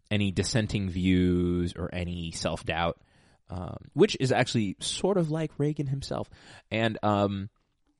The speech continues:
but I, I really do believe that, like, he is a beloved ass president. You know what I mean? Like, just beloved.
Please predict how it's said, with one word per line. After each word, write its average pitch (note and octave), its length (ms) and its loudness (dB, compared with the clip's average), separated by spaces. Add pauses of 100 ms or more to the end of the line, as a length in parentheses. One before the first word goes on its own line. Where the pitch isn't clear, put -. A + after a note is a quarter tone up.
(460)
but B2 320 6
I, A#2 160 6
I C3 200 6
really D#3 340 6
do D#3 160 6
believe E3 380 6
that, C3+ 180 6
like, B2 380 -2
he C3+ 480 4
is A#2 220 6
a A#2 60 4
beloved A2+ 920 0
ass A2 460 -4 (100)
president. A2 540 2 (180)
You G2+ 80 -2
know G2+ 80 2
what G2+ 80 2
I A2 40 2
mean? C3+ 300 0 (480)
Like, F#2+ 400 2 (180)
just G2+ 320 0
beloved. G2 460 4